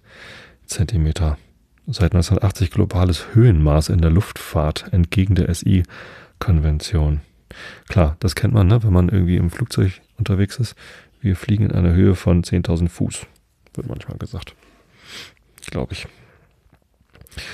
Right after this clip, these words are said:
Der Pariser Fuß ist allerdings wieder ein bisschen länger, hatten wir schon, der Königsfuß. Äh, mein Fuß ist übrigens noch mal deutlich länger, weil ich hab ja so große Füße. <laughs> Ich weiß, ich hab meinen Fuß nie ausgemessen, aber mit Schuhgröße fünfzig bin ich da bestimmt drüber.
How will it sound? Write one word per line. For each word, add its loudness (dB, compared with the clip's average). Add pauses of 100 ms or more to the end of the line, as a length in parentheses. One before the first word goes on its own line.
(180)
Der 4
Pariser 2
Fuß 0
ist -4
allerdings -4
wieder -2
ein 0
bisschen -2
länger, 4
hatten -2
wir 2
schon, 2
der 2
Königsfuß. -2 (880)
Äh, 0
mein 2
Fuß -2
ist -6
übrigens -2
noch -2
mal -2
deutlich -2
länger, 2
weil 0
ich -6
hab -6
ja -2
so -4
große -6
Füße. -4
<laughs> -20 (720)
Ich -4
weiß, -6 (260)
ich -20
hab -4
meinen 2
Fuß -4
nie 4
ausgemessen, 0
aber 4
mit 0
Schuhgröße 0
fünfzig 0
bin 0
ich 0
da 0
bestimmt -2
drüber. 2